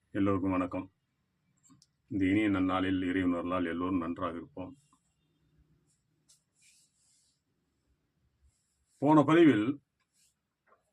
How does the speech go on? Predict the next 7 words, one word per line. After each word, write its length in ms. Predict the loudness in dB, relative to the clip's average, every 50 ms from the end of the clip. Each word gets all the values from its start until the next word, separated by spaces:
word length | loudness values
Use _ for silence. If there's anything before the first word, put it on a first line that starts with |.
| _ _ _ _ _ _ _ _
ஒரு 340 | -4 -2 0 0 0 0 0
ராசி 420 | 2 4 4 4 4 2 -2 -2
பலன் 460 | 2 4 4 6 8 6 6 4 0 _ _ _ _ _ _ _
என்றால் 600 | -10 -6 -6 -2 2 4 4 4 4 0 -4 -10 _ _ -20 _
என்ன, 420 | _ -6 -2 0 0 2 0 0 -2
ராசி 420 | -4 -2 -2 -2 -2 -2 -4 -6
கட்டம் 580 | -6 -6 -8 -8 -6 -4 -4 -4 -4 -4 -8